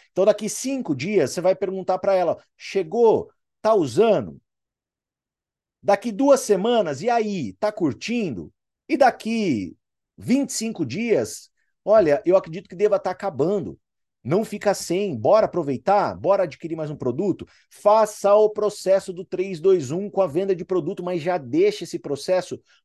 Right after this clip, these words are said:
organizado na tua agenda. Apresentação.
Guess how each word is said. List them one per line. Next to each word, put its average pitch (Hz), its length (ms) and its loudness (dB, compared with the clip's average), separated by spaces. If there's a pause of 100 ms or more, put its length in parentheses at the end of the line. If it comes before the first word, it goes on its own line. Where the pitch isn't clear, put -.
organizado 180 1040 2
na 180 140 -6
tua 185 260 -2
agenda. 135 560 -6 (1300)
Apresentação. 202 1300 2